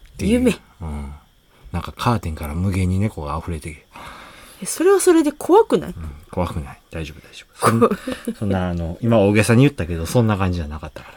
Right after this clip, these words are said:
Speaker 1: ら。
Speaker 2: う、うん。
Speaker 1: うん。
Speaker 2: え、でも、カ-、カーテンから？
Speaker 1: カーテンの向こうからいっ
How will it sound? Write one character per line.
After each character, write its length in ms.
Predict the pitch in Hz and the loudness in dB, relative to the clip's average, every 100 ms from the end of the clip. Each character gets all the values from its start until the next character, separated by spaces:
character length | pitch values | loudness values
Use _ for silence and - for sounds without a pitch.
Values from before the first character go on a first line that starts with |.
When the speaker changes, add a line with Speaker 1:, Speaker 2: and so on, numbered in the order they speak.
| - - - | -20 -20 -8
Speaker 1:
ら。 60 | - | -2
Speaker 2:
う、 260 | 196 - | -2 2
う 20 | |
ん。 120 | 214 160 | 4 2
Speaker 1:
う 20 | |
ん。 40 | 143 80 71 69 - - - - - - _ _ _ | -2 -8 -8 -12 -16 -20 -20 -20 -20 -20 _ _ _
Speaker 2:
え、 80 | - 180 190 233 233 - - - | -4 -2 0 0 -2 -14 -8 0
で 100 | 233 | 2
も、 120 | 151 | 2
カ-、 320 | - 415 - | 2 4 4
カ 200 | - 440 | 4 6
ー 20 | 392 | 6
テ 100 | - | 4
ン 100 | 139 | -6
か 80 | - | -8
ら？ 140 | - - | -8 -6
Speaker 1:
カ 200 | - 135 | 4 6
ー 40 | 113 | 6
テ 180 | - 90 | 2 -2
ン 100 | 85 | 0
の 80 | |
向 140 | 90 113 | 2 2
こ 200 | - 80 | 0 -6
う 40 | |
か 60 | - | -4
ら 100 | |
い 40 | |
っ 20 | 76 | -8